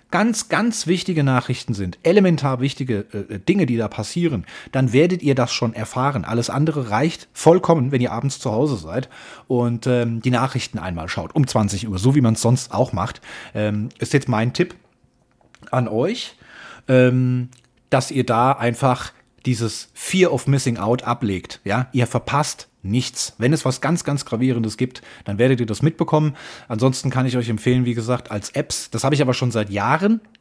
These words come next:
ne? Das hat jetzt nichts mit dem Krieg zu tun, äh, und auch nicht mit Corona, das hatte ich davor schon. Ähm, wenn man, äh, die Tagesschau-App und die N T V-App, meine ganz persönlichen privaten Empfehlungen,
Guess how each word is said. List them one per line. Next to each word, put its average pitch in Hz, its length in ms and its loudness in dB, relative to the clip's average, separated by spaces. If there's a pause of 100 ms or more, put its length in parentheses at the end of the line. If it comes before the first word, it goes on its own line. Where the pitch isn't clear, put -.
(120)
ne? 117 100 2
Das 180 120 -2
hat 135 100 0
jetzt 113 160 -2
nichts - 160 0
mit 139 80 2
dem 110 100 0
Krieg 165 240 -2
zu - 80 -6
tun, 170 260 -2 (380)
äh, 127 160 0
und 127 160 -2
auch 123 140 2
nicht 151 120 4
mit 151 140 4
Corona, 135 400 8
das 160 140 0
hatte 131 100 0
ich 120 80 -6
davor 135 380 0
schon. 180 240 -2 (340)
Ähm, 127 520 4 (120)
wenn 123 220 4
man, 127 340 4
äh, 117 180 -4
die 110 260 -2
Tagesschau-App 139 840 0
und 117 200 -4
die 113 120 -4
N 131 160 0
T 135 120 -2
V-App, 131 440 0 (320)
meine 107 520 -4 (260)
ganz 127 480 0 (100)
persönlichen 113 560 0
privaten 98 440 -4
Empfehlungen, 113 540 -4